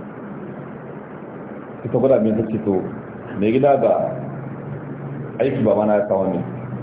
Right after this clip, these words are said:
Ya ce, "Aiki?" Ya ce, "Eh." Ya ce, "Ha." Aikin gwamnati ce, kan gaskiya mawari ke aiki. A,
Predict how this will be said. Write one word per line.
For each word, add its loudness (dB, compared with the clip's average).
Ya 0
ce, 2
"Aiki?" 4
Ya -4
ce, 0
"Eh." 2
Ya -12
ce, -6
"Ha." 2
Aikin 4
gwamnati 4
ce, -6
kan -2
gaskiya 2
mawari 4
ke 2
aiki. 0
A, 2